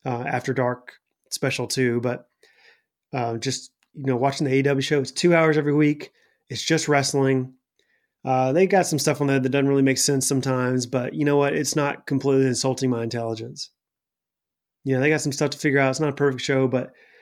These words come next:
man, W W E is just, they don't care about the fans. And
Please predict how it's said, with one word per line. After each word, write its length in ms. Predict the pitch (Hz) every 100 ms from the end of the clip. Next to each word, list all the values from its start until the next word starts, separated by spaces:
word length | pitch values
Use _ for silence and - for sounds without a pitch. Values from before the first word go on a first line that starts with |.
| _ -
man, 320 | 127 120 110
W 200 | 143 135
W 160 | 131 123
E 120 | 123
is 120 | 110
just, 380 | - 113 - - _ _ _ _ _ _ _ _ _ _ _ _ _ _ _ _
they 180 | 143 139
don't 180 | 190 208
care 180 | 165 185
about 180 | 196
the 60 | 185
fans. 600 | - 165 185 - - - _ _ _ _ _ _ _ _ _ -
And 280 | 131 123